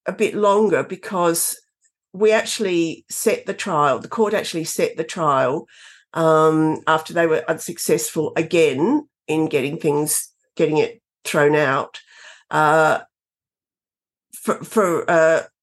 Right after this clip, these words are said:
in September two thousand and twenty-one for September two thousand and twenty-two, because, of course, there was a covid backlog. So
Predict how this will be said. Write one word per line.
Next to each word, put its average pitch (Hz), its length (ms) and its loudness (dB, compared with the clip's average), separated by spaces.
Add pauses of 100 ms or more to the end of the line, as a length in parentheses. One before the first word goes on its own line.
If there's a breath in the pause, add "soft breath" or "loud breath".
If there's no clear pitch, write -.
(100)
in 226 280 2
September 180 800 -2
two 175 220 -4
thousand 160 380 0
and 160 100 2
twenty-one 165 500 2
for 160 120 -10
September 156 500 -2
two 170 220 -2
thousand 151 340 2
and 156 120 2
twenty-two, 156 600 0 (640 loud breath)
because, 147 320 0
of 220 80 -2
course, 165 220 0
there 180 100 0
was 165 100 -4
a - 40 -6
covid 151 420 0
backlog. - 560 -4
So 165 380 2